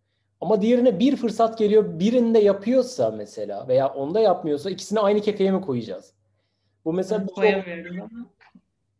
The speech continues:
Speaker 1: Aynen öyle. Yani, e, hayatındaki fırsatlara göre de belki bu kavram şekillenebilir. Bilmiyorum.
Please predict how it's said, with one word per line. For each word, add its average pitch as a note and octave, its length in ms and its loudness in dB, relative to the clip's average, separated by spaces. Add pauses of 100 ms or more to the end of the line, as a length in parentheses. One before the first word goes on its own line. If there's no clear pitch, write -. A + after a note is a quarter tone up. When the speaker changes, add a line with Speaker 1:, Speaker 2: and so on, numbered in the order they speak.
(500)
Speaker 1:
Aynen F3 420 -2
öyle. A3+ 260 2
Yani, F3 560 0 (120)
e, C3+ 320 -6
hayatındaki F3+ 1000 -2
fırsatlara F3+ 680 -2
göre F3 280 0
de E3+ 120 0
belki D#3 300 0
bu D3 60 -16
kavram D3+ 360 0
şekillenebilir. C3 840 -6 (320)
Bilmiyorum. C3+ 580 -6